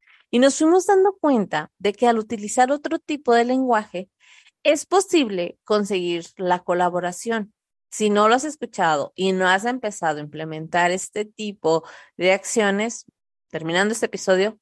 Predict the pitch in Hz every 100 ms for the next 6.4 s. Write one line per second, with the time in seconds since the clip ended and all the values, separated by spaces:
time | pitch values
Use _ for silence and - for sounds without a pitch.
0 | _ 160 160 180 - 170 147 156 165 165
1 | 156 139 - - - _ _ - 311 330
2 | 349 370 466 415 269 196 180 226 269 -
3 | 269 - 320 320 320 320 294 294 294 302
4 | 302 311 294 277 285 269 277 - 240 208
5 | 254 262 269 233 214 - 220 220 170 -
6 | 185 233 233 170